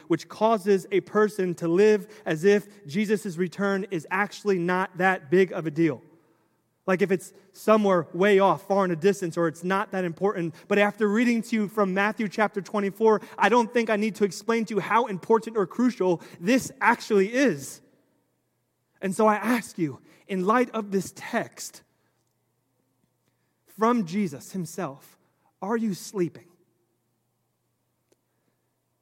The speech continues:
My heart breaks for those of you who are,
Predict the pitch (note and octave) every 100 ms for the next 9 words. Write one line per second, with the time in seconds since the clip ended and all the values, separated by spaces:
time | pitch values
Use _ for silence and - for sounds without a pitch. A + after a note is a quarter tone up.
0 | _ _ _ _ _ _ _ _ _ _
1 | _ _ _ _ C#4+ C#4 C#4+ _ _ _
2 | _ _ _ _ - F3 G#3 - G#3 G#3
3 | G3 F#3 - F3 F3 G3 F#3 F3 G3 F#3+
4 | E3 E3 G3 G#3